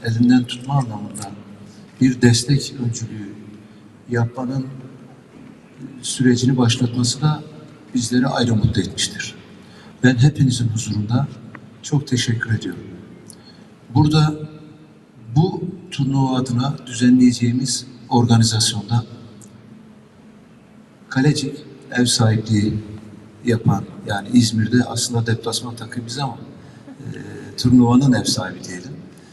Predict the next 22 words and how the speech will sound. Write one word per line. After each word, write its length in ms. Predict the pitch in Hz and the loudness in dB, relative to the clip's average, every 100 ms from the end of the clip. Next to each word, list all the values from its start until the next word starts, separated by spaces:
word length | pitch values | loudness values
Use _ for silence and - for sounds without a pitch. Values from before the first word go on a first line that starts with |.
| - - - - | -20 -20 -20 -20
E, 40 | 110 104 101 98 104 | -16 -16 -16 -18 -6
yine 380 | 113 147 143 147 - - - | 2 4 4 2 -4 -10 -2
İzmir'imizin 760 | 135 123 120 110 110 - 131 - - - - - - - - | 0 2 2 2 -2 0 -2 -2 -16 -20 -20 -20 -20 -20 -14
güzel 380 | - 131 139 131 135 139 - | -4 2 4 2 -2 -8 -10
temsilcisi 720 | 113 107 - 104 - - 117 | -10 -8 -8 -6 -4 -4 -4
takımları 680 | - 117 113 104 104 104 123 - - - - | -6 -6 -6 -10 -10 -8 -10 -10 -18 -20 -6
Türk 180 | 143 135 | -2 0
sporuna 680 | - - 113 113 107 113 110 - - - | 0 2 2 4 2 2 0 -6 -18 -6
çok 300 | - 143 - | 2 2 2
büyük 140 | 113 - - - - 107 | -6 -8 -14 -20 -20 -12
değer 260 | 104 - | -8 -8
katmış, 560 | - 107 - 117 - - - - - - - - - | -8 -10 -10 -6 -6 -6 -14 -20 -20 -20 -20 -20 -4
her 180 | 131 139 | 2 6
yönüyle 680 | 120 107 107 117 131 - - - - - | 6 6 4 4 2 -2 -12 -16 -6 0
ülkenin 640 | 127 120 139 135 143 120 | 2 0 0 2 0 2
rengi 260 | 117 123 135 | 2 4 6
olan 320 | 117 101 110 - - - - - - | 4 2 -2 -4 -18 -20 -20 -20 -10
kulüplerimizin 880 | - 120 123 120 113 113 110 123 143 - - - - - - _ _ | 4 4 4 -2 0 0 0 -2 -2 -6 -16 -20 -20 -20 -20 _ _
bir 100 | 135 | -4
arada 260 | 131 113 110 | 0 0 0
olması 420 | 104 104 107 104 | 2 2 0 0
da, 180 | 104 123 | 2 2